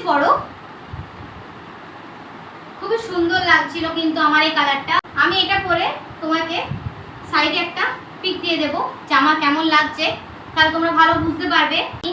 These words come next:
স্ক্রিনের মধ্যে প্রাইস লিখে দেবো, ঠিক আছে, তখন বুঝতে পেরে যাবে, আমি দেখে ঠিক লিখে দেবো। আর এটা সাড়ে তিনশো, চারশোর মধ্যে নিয়েছে। কাপড় খুব ভালো,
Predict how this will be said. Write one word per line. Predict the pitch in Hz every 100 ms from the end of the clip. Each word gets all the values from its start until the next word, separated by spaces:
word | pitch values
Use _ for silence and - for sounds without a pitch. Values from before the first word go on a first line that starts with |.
| 359 - - -
স্ক্রিনের | - 359 415 415
মধ্যে | 403 294 392 587 - -
প্রাইস | 302 285 403 480 - - - - - - 302
লিখে | 320 320 262
দেবো, | 208 - - - - - -
ঠিক | 539 640
আছে, | 311 220 - - - - -
তখন | 320 339 320
বুঝতে | 311 311
পেরে | 285 277
যাবে, | 277 359
আমি | 330 294 254
দেখে | 285 349 427 359
ঠিক | 311 277
লিখে | 311 330
দেবো। | 330 539 - - - 262 277
আর | 277 285 285 285 - 285
এটা | 302 427
সাড়ে | 403 -
তিনশো, | - 330 311
চারশোর | 302 - 311
মধ্যে | 320 349
নিয়েছে। | 339 339 508 -
কাপড় | - 392 440
খুব | 480 427
ভালো, | 392 370